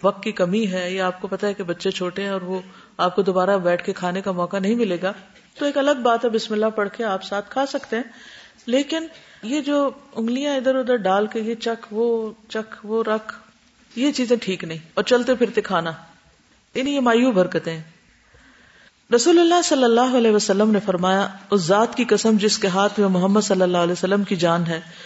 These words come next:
تمہارے لیے فارس اور روم کی سرزمین ضرور فتح ہوگی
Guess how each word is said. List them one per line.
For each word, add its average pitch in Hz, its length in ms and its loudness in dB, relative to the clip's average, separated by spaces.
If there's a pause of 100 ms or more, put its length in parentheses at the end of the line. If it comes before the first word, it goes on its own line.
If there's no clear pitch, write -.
(520)
تمہارے 277 380 4
لیے 311 260 6
فارس 233 520 4
اور 196 120 4
روم 226 260 6
کی 226 160 -2
سرزمین 190 540 4
ضرور 185 380 6
فتح 190 180 2
ہوگی 165 340 0